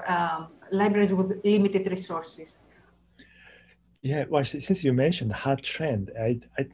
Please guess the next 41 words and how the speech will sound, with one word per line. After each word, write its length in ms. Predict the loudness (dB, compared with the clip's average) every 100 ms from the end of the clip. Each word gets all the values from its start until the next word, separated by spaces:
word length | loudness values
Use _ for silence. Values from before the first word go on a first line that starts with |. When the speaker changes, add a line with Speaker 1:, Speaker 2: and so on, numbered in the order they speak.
| -16 -2
Speaker 2:
yeah, 160 | 0
that's 280 | 2 0 2
an 180 | 4 4
interesting 680 | 4 2 6 6 6 4
way 140 | 6 4
of 140 | 4
to 100 | -2
saying 520 | -2 2 2 2 0
it. 720 | -6 -14 -14 -12 -12 -14 -4 0
Uh, 380 | 2 2 0 -2 -10 _ _ _ -20 _ _ _ _ _ _ -10
so 380 | 2 8 8 8 6
there 220 | 6 6
are 160 | 4
countries 760 | 0 -4 -4 -2 0 0 -4 -8
where 240 | 0 2 2
the 160 | 2
resource 360 | 0 0 0 0
sharing 520 | 2 2 2 0 0
network, 520 | 0 0 -2 -4 -4 0
local 300 | 0 0 -2
resource 340 | -2 -2 -4
sharing 320 | -2 -2 -2
network 480 | 0 -2 -2 -4 -4
is 200 | -6 -4
working 340 | -2 -2 -2 -4
fine, 540 | -4 -6 -6 -10 -10 -4
working, 480 | -6 -6 -10 -10 -12
you 100 | -16
know, 60 | -16
s-, 200 | -18 -6
Speaker 1:
Mm-hmm. 220 | -6 0
Speaker 2:
but 160 | 2 2 2
with, 200 | 0 4
with 140 | 6 6
the 60 |
covid 420 | 6 6 6 4
situation, 760 | 0 -8 -4 -2 -2 -4 -6 -4
things 220 | -4 -6 -6
are 40 |
a 40 |
bit 180 | -6 -10